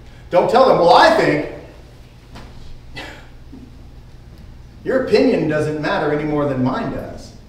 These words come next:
Opinions are like noses. Everybody's got one and they all smell. It, it's just something. It's just an idea.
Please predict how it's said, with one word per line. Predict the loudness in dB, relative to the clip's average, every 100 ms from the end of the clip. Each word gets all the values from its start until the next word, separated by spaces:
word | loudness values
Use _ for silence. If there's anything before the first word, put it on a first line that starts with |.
| -20 -20 -18 -18 -18
Opinions | -8 -4 0 0 0
are | 0
like | 0 2
noses. | 2 2 2 0
Everybody's | -2 -2 -2 -2
got | 0 0 0 0
one | -2
and | 0
they | -2
all | 0 -2
smell. | -4 -4 -4 -4 -6 -12 -16 -18 -18 -20 -20 -20 -18 -18 -18 -18 -20 -18 -10
It, | -6
it's | -6 -4
just | -2 0 0
something. | -2 -2 -4 -6
It's | -2
just | 0 0 -2
an | -4
idea. | -4 -6 -8 -10 -12